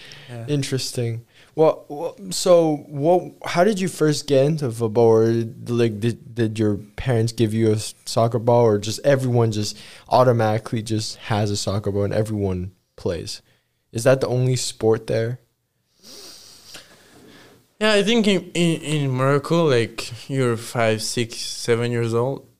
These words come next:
Speaker 1: you're gonna end up getting close to the ball. Like,
Speaker 2: Mm-hmm.
Speaker 1: from seven to ten, you're gonna touch the ball. From,
Speaker 2: Mm-hmm.
Speaker 1: like, ten to twelve, there's a lot of people that say, like, "I don't like it, I stop playing."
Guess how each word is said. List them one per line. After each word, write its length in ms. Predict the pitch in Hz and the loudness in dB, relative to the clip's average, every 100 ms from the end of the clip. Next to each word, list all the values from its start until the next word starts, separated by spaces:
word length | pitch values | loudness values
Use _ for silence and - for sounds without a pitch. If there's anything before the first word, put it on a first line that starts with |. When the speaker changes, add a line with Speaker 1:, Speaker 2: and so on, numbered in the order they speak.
| _ _ _ _ _ _ - | _ _ _ _ _ _ -8
Speaker 1:
you're 200 | 131 131 | -4 0
gonna 180 | 135 127 | 2 2
end 240 | 120 117 | 0 0
up 200 | 113 110 - _ _ _ _ _ - | 0 -2 -8 _ _ _ _ _ -10
getting 280 | 120 113 110 | -4 -4 -2
close 340 | 117 107 - | -2 -2 -4
to 60 | - | -8
the 100 | 107 | -8
ball. 400 | 107 104 110 123 _ _ | -6 -8 -10 -18 _ _
Like, 180 | 113 120 | -2 -2
Speaker 2:
Mm-hmm. 140 | 117 123 - _ _ _ _ _ _ _ _ | -2 -6 -10 _ _ _ _ _ _ _ _
Speaker 1:
from 300 | - 127 117 | -4 -2 -2
seven 420 | - 123 120 117 | 0 0 0 -4
to 100 | 110 | -6
ten, 440 | 110 120 123 139 135 - _ _ - | -6 -2 0 -2 -6 -14 _ _ -12
you're 100 | 120 | -4
gonna 180 | 117 | -4
touch 220 | 113 117 110 | -2 -4 -4
the 100 | 113 | -6
ball. 340 | 113 113 131 - _ | -4 -6 -6 -16 _
From, 300 | - 139 123 | -4 0 0
Speaker 2:
Mm-hmm. 80 | 110 | 0
Speaker 1:
like, 240 | 104 104 - _ - _ - | -2 -4 -12 _ -20 _ -8
ten 480 | 135 123 117 110 - | -4 -2 -4 -8 -14
to 120 | - | -18
twelve, 420 | 123 131 127 156 | -8 -2 0 -2
there's 160 | 139 139 | -2 0
a 80 | 139 | 2
lot 160 | 160 | 2
of 120 | 131 - | 0 -2
people 360 | 117 117 113 | -6 -2 -2
that 240 | 107 104 104 | 0 -2 -4
say, 240 | - 104 | -4 -4
like, 360 | 104 - - _ _ - | -4 -12 -16 _ _ -6
"I 60 | |
don't 140 | 117 120 | -2 0
like 220 | 107 107 | -2 -2
it, 240 | 110 - - | -4 -4 -8
I 60 | 110 | -8
stop 240 | - 107 | -6 -8
playing." 380 | - 104 113 143 | -4 -6 -6 -12